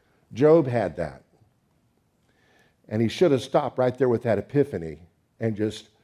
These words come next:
became repetitious with it. 'Cause his friends weren't stopping, but he had the sword and he dropped it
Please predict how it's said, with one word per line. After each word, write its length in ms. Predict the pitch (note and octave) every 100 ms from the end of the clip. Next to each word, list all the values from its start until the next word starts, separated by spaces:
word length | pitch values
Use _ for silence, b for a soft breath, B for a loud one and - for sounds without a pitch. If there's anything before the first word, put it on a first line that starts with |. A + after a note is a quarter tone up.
| _ A#2
became 360 | A#2 C#3 B2
repetitious 760 | B2 B2 A#2 - C#3 - - G2+
with 160 | F2
it. 140 | C#2 - _ _ _ _ b b b b
'Cause 160 | B2
his 160 | A#2 A2+
friends 320 | - F3 D3
weren't 240 | C3 C3+ C3+
stopping, 480 | C#3+ C3+ C3+ G2
but 120 | - G#2+
he 200 | C3+ C3
had 380 | C3+ C3+ C#3+
the 100 | C3+
sword 600 | - - C3+ G#2+ F#2+ G2+ - b b b b
and 480 | G#2+ G#2+ G#2+ G#2+ G#2
he 280 | G2 G#2+ A2
dropped 400 | G#2 A#2 A2 A2
it 200 | A2+